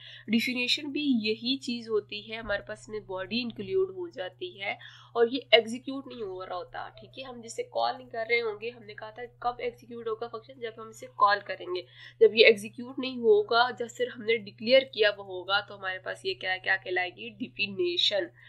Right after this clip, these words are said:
Definition में हमारे पास क्या आता है, Return type, function का name, parameter और इसकी body।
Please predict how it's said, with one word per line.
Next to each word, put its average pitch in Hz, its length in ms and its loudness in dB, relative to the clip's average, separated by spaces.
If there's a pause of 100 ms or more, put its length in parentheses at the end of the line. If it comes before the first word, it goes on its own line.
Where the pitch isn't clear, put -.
(220)
Definition 214 480 6
में 247 120 -6
हमारे 220 220 0
पास 226 140 -12
क्या 214 220 2
आता 202 280 0
है, 208 280 -2
Return 190 640 2
type, 208 420 2 (360)
function 202 360 2
का 196 240 4
name, 214 380 2
parameter 196 640 2
और 294 220 0
इसकी 277 340 -4
body। 190 640 2